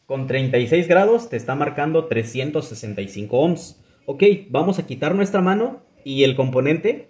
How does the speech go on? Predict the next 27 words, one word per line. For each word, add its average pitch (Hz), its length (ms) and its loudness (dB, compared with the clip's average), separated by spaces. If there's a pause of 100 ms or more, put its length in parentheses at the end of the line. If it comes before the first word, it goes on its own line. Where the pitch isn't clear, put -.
bueno, 165 220 4
el 147 80 2
indicador 123 420 0
aquí 160 220 -4
de, 123 640 0 (600)
de 123 100 -4
resistencia 156 500 -2
debe 147 220 2
de 123 80 0
ir 120 100 -2
disminuyendo. 156 800 0
Ok, 127 160 -8 (640)
está 127 240 -8
disminuyendo. 131 600 -2 (920)
Está 135 160 -12
disminuyendo, 165 640 0
vamos 151 240 0
a 160 40 -8
esperar 156 380 0
a 151 100 0
que 107 100 -4
disminuya 135 680 0
hasta 107 400 -4
una 135 220 -4
cantidad 117 420 -2
bien 127 220 -2
considerable. 147 680 0